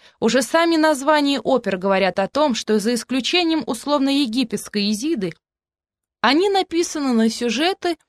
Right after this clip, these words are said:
из античной мифологии и отчасти лишь из средневекового рыцарского эпоса. В этом смысле они созвучны трагедиям Корнеля и Рассина или живописи Пуссена.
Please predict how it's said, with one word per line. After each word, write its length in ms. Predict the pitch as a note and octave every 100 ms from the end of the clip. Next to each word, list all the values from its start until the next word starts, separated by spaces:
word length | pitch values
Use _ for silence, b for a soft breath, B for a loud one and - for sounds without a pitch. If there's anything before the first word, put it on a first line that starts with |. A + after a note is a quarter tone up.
| _
из 160 | - A3+
античной 520 | C4 C4 F4+ F#4 E4
мифологии 800 | D#4 D4+ D#4 D#4 C#4+ A3 E3+ F3 - _ _
и 80 | G#3
отчасти 600 | F#3 - B3+ D#4+ - D4+
лишь 300 | C#4 C4 - _
из 120 | D#4
средневекового 1040 | - C4 A#3 A#3 A3+ - C#4 C4+ B3+ A3+ G#3+
рыцарского 760 | G#3 A3+ A3 G3 - - G3 G3
эпоса. 560 | F#3+ F#3 - E3+ - - _ _ _ _ _ _ _
В 100 | -
этом 280 | G#3+ B3+ C#4+
смысле 480 | B3 D4 F#4+ - B3
они 180 | A3 A#3
созвучны 680 | A#3 B3 A#3+ D4+ F4+ C#4+ B3
трагедиям 580 | A3+ A3 A3+ A#3 G#3+ G#3
Корнеля 500 | G#3 G#3+ A#3+ C#4 C4
и 160 | A#3
Рассина 640 | A#3+ A#3+ - A#3+ G#3 F3 E3 _ _ -
или 200 | E4 B3
живописи 640 | G3 B3+ C4 - G#3+ A#3
Пуссена. 680 | A3+ A3 - F#3+ E3 E3